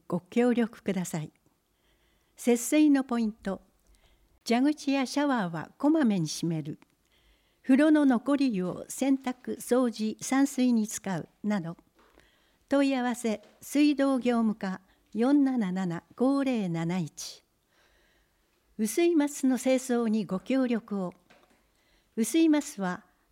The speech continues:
雨を排水する入り口です。落ち葉やゴミで塞がると、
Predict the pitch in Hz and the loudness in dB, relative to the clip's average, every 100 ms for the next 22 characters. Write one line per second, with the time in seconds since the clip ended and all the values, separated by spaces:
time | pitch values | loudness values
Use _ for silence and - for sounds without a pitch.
0 | _ _ - 302 320 170 - 214 247 247 | _ _ 6 6 6 0 0 -2 0 -2
1 | 233 - 202 175 160 180 175 - 151 - | -4 -4 -4 -2 -2 -4 -4 -8 -10 -12
2 | - _ _ _ _ _ _ - 285 285 | -18 _ _ _ _ _ _ -2 -2 -2
3 | 262 214 190 170 180 214 285 285 - - | -4 -4 -4 -4 -2 0 2 0 -4 -4
4 | 208 196 175 - 165 | -4 -2 -4 -8 -12